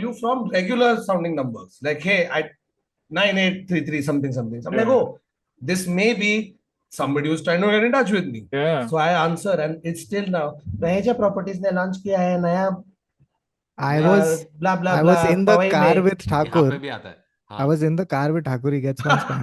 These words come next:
Speaker 1: <laughs>
Speaker 3: call. Okay, he gets a spam call and he tells the person, uh, "फोन मत करना, नहीं तो मैं क्या पुलिस को बुला दूंगा," some
Speaker 1: नहीं,
Speaker 3: shit like
Speaker 1: नहीं,
Speaker 3: that.
Speaker 1: it is, we are driving, I'm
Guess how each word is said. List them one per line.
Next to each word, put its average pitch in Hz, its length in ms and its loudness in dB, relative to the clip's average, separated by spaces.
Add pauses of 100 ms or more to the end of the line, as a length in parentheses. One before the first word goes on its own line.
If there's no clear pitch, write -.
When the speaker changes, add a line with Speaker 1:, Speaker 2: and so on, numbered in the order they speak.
Speaker 1:
<laughs> - 100 -18
Speaker 3:
call. - 140 -12 (540)
Okay, 139 160 0
he 160 140 0
gets 156 180 0
a 165 80 -2
spam 139 300 -2
call 165 140 -2 (260)
and 143 440 -8
he 156 160 0
tells 151 300 -4
the 170 160 -4
person, 175 340 -6 (520)
uh, 135 260 -2 (160)
"फोन 208 240 6
मत 220 240 2
करना, 151 340 0 (340)
नहीं 254 140 -2
तो 175 120 4
मैं 240 240 -2 (200)
क्या 220 120 2 (100)
पुलिस 196 240 4
को 214 100 4
बुला 180 240 4
दूंगा," 151 260 0
some 175 160 2
Speaker 1:
नहीं, 156 120 2
Speaker 3:
shit 233 140 6
like 254 40 6
Speaker 1:
नहीं, 254 280 4
Speaker 3:
that. 143 160 -2
Speaker 1:
it 170 140 0
is, - 320 -6
we 160 120 2
are 185 40 0 (100)
driving, 170 400 0
I'm 180 100 0